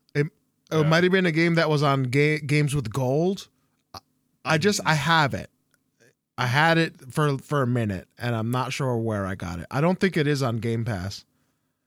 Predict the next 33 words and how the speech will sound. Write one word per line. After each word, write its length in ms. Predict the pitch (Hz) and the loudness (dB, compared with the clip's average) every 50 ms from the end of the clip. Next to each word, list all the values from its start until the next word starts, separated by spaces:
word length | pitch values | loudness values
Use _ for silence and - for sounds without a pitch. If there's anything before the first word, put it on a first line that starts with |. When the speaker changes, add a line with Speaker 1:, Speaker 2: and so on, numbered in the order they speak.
| _ - - | _ -6 -2
Speaker 3:
I, 120 | 135 135 113 | -2 0 0
I 40 | 160 | -2
think 160 | - 302 311 | -4 -2 -2
it 40 | 339 | -2
was 120 | 269 156 | -2 0
on 140 | 104 87 82 | -2 -2 -2
sale. 360 | - - 85 85 82 80 80 | -2 0 0 2 2 2 0
Like, 260 | 78 82 90 - - - | 0 -2 -4 -4 -6 -4
you 300 | 117 117 131 135 139 135 | -4 -2 -2 -2 -2 -2
know, 400 | 131 123 120 117 113 98 - - - - | -2 -2 -2 -2 -4 -4 -6 -6 -6 -4
every 240 | 95 104 107 104 92 | -2 -2 -2 -2 -2
so 200 | - - 95 90 | -2 0 0 2
often, 300 | 90 90 - - 87 82 | 2 0 0 0 -2 -2
like, 200 | 78 76 73 - | -2 -4 -4 -4
they'll, 300 | - 85 80 76 76 69 | -4 -4 -2 -4 -4 -4
whenever 340 | 78 85 85 82 82 82 82 | -4 -4 -2 -2 -2 -2 -2
they 140 | 80 80 | -2 -2
have, 200 | 80 90 85 76 | -2 -4 -6 -6
like, 180 | 78 80 82 - | -8 -10 -8 -8
their 380 | - 76 76 71 69 69 67 - - _ _ _ _ _ _ _ - | -6 -6 -6 -6 -6 -8 -12 -16 -20 _ _ _ _ _ _ _ -4
Black 280 | 80 87 90 90 90 | 0 0 0 0 0
Friday 340 | - - 85 82 85 87 87 | 0 0 0 2 2 0 -2
sale, 400 | 82 - - 87 87 87 85 82 | -2 -2 0 0 2 2 0 0
that 220 | 80 87 82 - - | 0 -2 -2 -2 -2
usually 160 | 87 - 139 | -2 0 0
Speaker 1:
Yeah. 180 | 131 - 78 76 | 0 0 0 -2
Speaker 3:
is 120 | 73 76 | -4 -4
on 140 | 76 73 73 | -4 -4 -4
there 140 | 76 76 71 | -4 -4 -6
for, 540 | 67 - 71 71 69 67 67 67 62 52 - - | -6 -8 -8 -6 -6 -6 -6 -8 -8 -10 -14 -16
for 400 | - - - 76 73 67 64 58 - - - | -12 -8 -6 -6 -6 -6 -6 -8 -10 -10 -8
really 260 | 82 85 76 62 58 | -6 -6 -6 -6 -6
cheap. 320 | - - 69 67 60 - | -8 -8 -8 -8 -10 -10